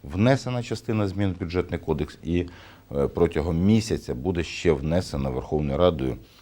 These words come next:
низка дуже серйозних істотних змін в Бюджетний кодекс.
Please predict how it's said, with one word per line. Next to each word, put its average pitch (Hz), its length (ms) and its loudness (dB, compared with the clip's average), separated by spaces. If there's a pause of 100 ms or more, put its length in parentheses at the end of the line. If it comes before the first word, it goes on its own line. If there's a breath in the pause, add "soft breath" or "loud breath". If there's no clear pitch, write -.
(140 soft breath)
низка 85 440 2
дуже 87 440 2
серйозних 85 640 -2
істотних - 480 -2
змін 90 320 0
в - 40 -12
Бюджетний 67 420 -2
кодекс. - 340 -10